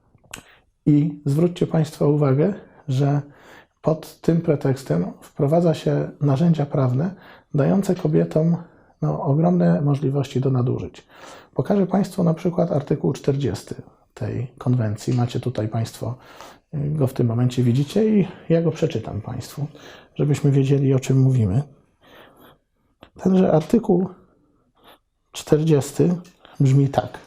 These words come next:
Strony, a strony to znaczy wszystkie podpisujące państwa, strony przyjmą konieczne środki ustawodawcze lub inne środki w celu zapewnienia, by za jakąkolwiek formę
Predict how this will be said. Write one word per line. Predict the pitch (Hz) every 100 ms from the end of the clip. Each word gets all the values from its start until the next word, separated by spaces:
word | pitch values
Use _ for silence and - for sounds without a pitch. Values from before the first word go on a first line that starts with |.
| _ _ - - - - - - _ _
Strony, | - - - 175 165 127 123 180 - -
a | 123
strony | - 147 135 139
to | 135
znaczy | 135 123 -
wszystkie | - 127 135
podpisujące | 127 120 127 135 117 123
państwa, | 123 123 - - - - - -
strony | - - 180 160 123 143 185 -
przyjmą | - 170 170 160
konieczne | 160 160 247 - 190
środki | 170 175 175 156
ustawodawcze | 196 - 165 147 147 127 - 131
lub | 135 151
inne | 160 147 139
środki | 139 135 - 127
w | -
celu | 139 135
zapewnienia, | 131 151 156 147 143 123 123 196 - - - - -
by | 143
za | 139 123
jakąkolwiek | 139 226 - 226 180 - 185 190 190 190 180 -
formę | - 151 156 151